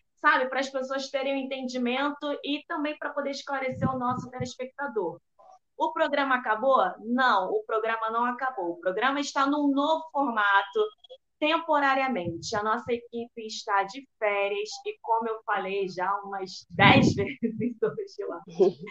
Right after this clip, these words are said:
é, em breve nós teremos novidades. Então, aguardem, não fiquem ansiosos, porque, assim como vocês,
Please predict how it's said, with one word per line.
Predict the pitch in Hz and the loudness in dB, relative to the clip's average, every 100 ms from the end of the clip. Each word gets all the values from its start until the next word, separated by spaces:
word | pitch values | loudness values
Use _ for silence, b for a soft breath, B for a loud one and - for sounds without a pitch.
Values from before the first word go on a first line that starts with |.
| B B _ _ - | B B _ _ 2
é, | 202 214 - | 6 8 6
em | 269 247 | 4 4
breve | 226 233 240 | 6 6 6
nós | 233 233 240 | 2 0 0
teremos | 220 220 233 240 240 | 0 2 0 -2 0
novidades. | 233 247 262 269 208 156 156 - - | 2 2 2 -4 -2 -2 -4 -10 -8
Então, | 262 254 269 | -6 0 2
aguardem, | 269 233 240 247 247 | 2 6 6 6 2
não | 240 240 240 | 0 0 -2
fiquem | - 285 285 254 | -6 -8 -4 -4
ansiosos, | 247 240 - 202 190 196 196 202 202 - _ _ _ - | -2 -4 -6 -2 2 2 2 -4 -8 -10 _ _ _ 6
porque, | 214 214 - 233 226 226 _ | 8 6 2 2 2 -4 _
assim | 233 226 - 294 | 2 2 2 0
como | 294 285 277 | 2 0 2
vocês, | 262 247 214 233 240 | 0 -4 -2 0 0